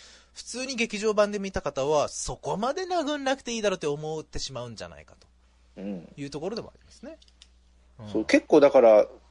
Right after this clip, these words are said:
Speaker 2: 特別編じゃないと、サラめっちゃ、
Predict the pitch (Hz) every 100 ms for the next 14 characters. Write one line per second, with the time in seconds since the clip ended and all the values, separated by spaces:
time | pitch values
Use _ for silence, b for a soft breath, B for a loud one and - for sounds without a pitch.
0 | _ - 139 156 202 208 - 214 214 214
1 | 202 165 180 165 - 139 131 107 - _
2 | _ - - 147 120 117 117 - 185